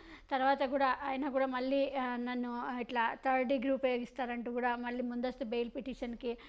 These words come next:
ఆ, అప్లై కూడా చే-, ఆ, అప్లై కూడా, పిటిషన్ కూడా వేశారు. ఇప్పుడు పోసాని కృష్ణమురళి దగ్గర దగ్గర హాఫ్ సెంచరీ, అర్ధ సెంచరీ, ఆ,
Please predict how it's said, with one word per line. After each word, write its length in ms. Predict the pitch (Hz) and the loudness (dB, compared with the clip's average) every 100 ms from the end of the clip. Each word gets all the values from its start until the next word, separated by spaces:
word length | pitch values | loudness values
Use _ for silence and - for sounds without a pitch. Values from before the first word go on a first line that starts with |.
| 311 311 - 285 | -18 -16 -8 -2
ఆ, 40 | |
అప్లై 500 | 262 247 240 277 262 | 2 2 0 0 0
కూడా 140 | 262 262 | 2 2
చే-, 140 | 262 | 2
ఆ, 120 | 254 | 2
అప్లై 360 | 240 226 269 254 | 2 0 0 0
కూడా, 540 | 247 254 240 240 240 - | 2 2 2 0 -4 -6
పిటిషన్ 380 | 240 277 311 262 | -4 -2 -2 -2
కూడా 160 | 254 247 | 0 0
వేశారు. 400 | 240 233 247 349 | -2 -2 -2 0
ఇప్పుడు 420 | 392 277 349 330 | 0 0 0 2
పోసాని 500 | 302 294 392 349 359 | 4 4 4 2 2
కృష్ణమురళి 800 | 320 - 294 277 277 302 285 240 - - - | 0 -2 0 0 0 2 2 0 -12 -18 -2
దగ్గర 180 | 269 254 | 0 2
దగ్గర 240 | 285 269 | 2 4
హాఫ్ 280 | 269 247 254 | 6 4 2
సెంచరీ, 600 | 320 277 - 302 262 330 - 370 - | 0 0 0 0 2 2 0 -12 0
అర్ధ 240 | 277 247 302 | 2 4 2
సెంచరీ, 540 | 392 330 277 311 311 269 254 | 4 2 2 2 4 4 4
ఆ, 140 | 262 | 2